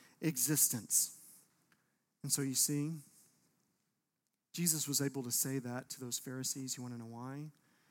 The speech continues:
Because he said it before. He said it here in the bush. Because what the angel of the Lord is, he's not like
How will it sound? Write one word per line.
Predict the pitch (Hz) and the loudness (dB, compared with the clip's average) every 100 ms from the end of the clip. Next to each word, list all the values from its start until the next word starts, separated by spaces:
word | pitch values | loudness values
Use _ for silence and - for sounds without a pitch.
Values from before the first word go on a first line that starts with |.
| _ _ _ | _ _ _
Because | - 123 127 | -16 -10 -6
he | |
said | 120 - 147 | -2 0 -2
it | 139 | -6
before. | 127 - - 139 113 101 - _ _ _ _ _ _ _ _ _ _ _ _ | -10 -10 -8 -8 -10 -16 -20 _ _ _ _ _ _ _ _ _ _ _ _
He | 135 | -6
said | - - 160 | -2 0 -2
it | 131 | -4
here | - 143 127 | -8 -8 -6
in | 113 | -8
the | |
bush. | 110 117 107 - - - _ _ _ _ _ _ _ _ _ _ _ - | -10 -10 -8 -10 -12 -14 _ _ _ _ _ _ _ _ _ _ _ -8
Because | 143 127 | -4 0
what | 143 - | 0 2
the | 147 | 4
angel | 151 170 160 | 6 6 6
of | 147 | 4
the | 135 | 2
Lord | 135 156 156 | 4 4 4
is, | 127 127 120 | 4 0 0
he's | 123 | 0
not | 139 147 | 0 2
like | 139 139 | 2 2